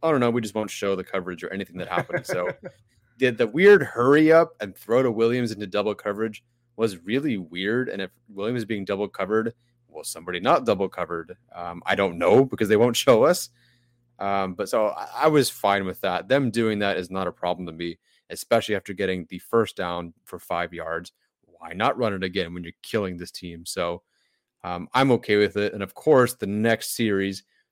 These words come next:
Speaker 1: they throw it and it's a disaster. And the next
Speaker 2: <laughs>
Speaker 1: series after that, they throw it again and it's almost a disaster. Um, and they didn't run it. So everyone's like, "You should, you should throw it. You gotta throw it and be aggressive." And then they,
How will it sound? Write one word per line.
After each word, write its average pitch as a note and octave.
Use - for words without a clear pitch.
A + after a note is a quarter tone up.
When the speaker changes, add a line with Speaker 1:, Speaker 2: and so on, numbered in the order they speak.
Speaker 1:
they G2+
throw G#2+
it F#2
and G2
it's F2+
a F2
disaster. F#2
And G#2
the G#2+
next A#2
Speaker 2:
<laughs> -
Speaker 1:
series A2
after G2+
that, G#2+
they G2+
throw G2+
it F#2+
again A2
and F#2
it's F#2+
almost B2
a G#2
disaster. F2
Um, F#2
and A2
they A#2
didn't G2+
run A#2+
it. D#2
So G#2
everyone's A2+
like, G#2
"You E3+
should, C#3
you B2
should C#3+
throw D#3+
it. G#2+
You A2+
gotta C#3+
throw E3
it B2
and B2+
be C#3
aggressive." B2
And G#2+
then G#2
they, G2